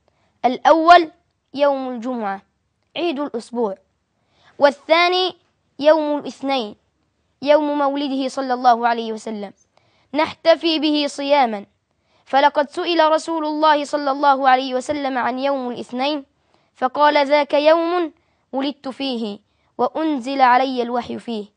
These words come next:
أما العيدان اللذان يأتيان كل عام، الأول عيد الفطر والثاني عيد الأضحى. قال رسول الله صلى الله عليه وسلم: "يوم الفطر يوم يفطر الناس،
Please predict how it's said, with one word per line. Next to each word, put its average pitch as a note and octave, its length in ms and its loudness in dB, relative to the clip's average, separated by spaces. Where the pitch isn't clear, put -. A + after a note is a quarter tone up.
أما E4+ 260 4
العيدان D4 840 2
اللذان B3+ 520 0
يأتيان C#4 580 0
كل C4 260 -2
عام، C#4 380 2
الأول C4+ 840 4
عيد C#4 260 -2
الفطر D#4 460 0
والثاني B3+ 560 -2
عيد A#3 240 -2
الأضحى. - 460 -10
قال A#3+ 300 4
رسول C#4+ 320 -4
الله C4+ 320 0
صلى B3+ 280 -6
الله B3+ 360 2
عليه A#3 260 -2
وسلم: D#4 500 -2
"يوم D4+ 420 6
الفطر E4+ 480 -2
يوم C4+ 260 2
يفطر B3 460 -6
الناس، A#3 500 -2